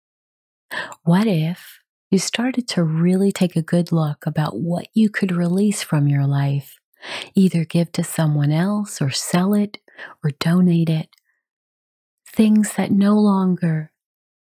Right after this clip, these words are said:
are of use to you. Things that once were perfect for you, but now they're just taking up space. What would happen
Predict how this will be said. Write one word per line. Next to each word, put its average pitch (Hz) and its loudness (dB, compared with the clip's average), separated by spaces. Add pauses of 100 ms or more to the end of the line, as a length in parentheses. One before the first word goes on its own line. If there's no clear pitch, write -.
(180)
are 160 2
of 151 -2
use 156 0
to - -2
you. 139 -2 (640)
Things 220 8
that 220 0
once 196 2 (160)
were 175 2
perfect - -4
for 156 -2
you, 147 0 (360)
but 214 2
now 226 2
they're 226 2
just - -2
taking 175 2
up 160 -2
space. - -6 (1300)
What 220 0
would 269 -2
happen 185 -4